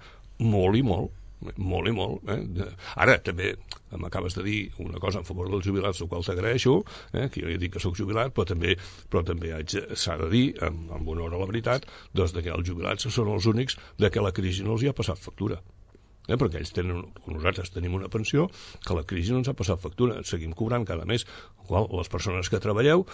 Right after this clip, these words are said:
doncs, eh, escolta, eh, eh, un, la crisi que va passar, doncs, de que vagi a augmentar l'atur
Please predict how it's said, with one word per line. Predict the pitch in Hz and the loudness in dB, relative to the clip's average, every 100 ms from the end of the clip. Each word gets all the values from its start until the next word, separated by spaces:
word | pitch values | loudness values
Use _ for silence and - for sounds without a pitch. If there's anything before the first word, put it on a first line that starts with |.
| - - | -12 0
doncs, | 90 82 82 - | 2 2 -2 -4
eh, | - 90 85 80 | -2 0 0 -2
escolta, | - - 98 131 - - | -4 -2 2 2 0 -2
eh, | 90 85 85 87 87 90 - - | 0 2 -2 -4 -6 -8 -4 -4
eh, | 82 | -2
un, | 85 98 92 87 92 98 98 87 | -2 -2 0 -2 -4 -8 -6 -4
la | 87 | 0
crisi | 120 104 127 | 4 6 6
que | 117 | 4
va | 117 | 2
passar, | - 92 104 - - | 2 2 2 0 -4
doncs, | 92 82 | -2 -2
de | |
que | 90 87 | -4 -4
vagi | 85 98 | 0 4
a | |
augmentar | 104 98 92 110 127 - - - - - - - | 4 2 0 -2 -2 -6 -18 -20 -20 -18 -4 2
l'atur | 87 104 | 6 6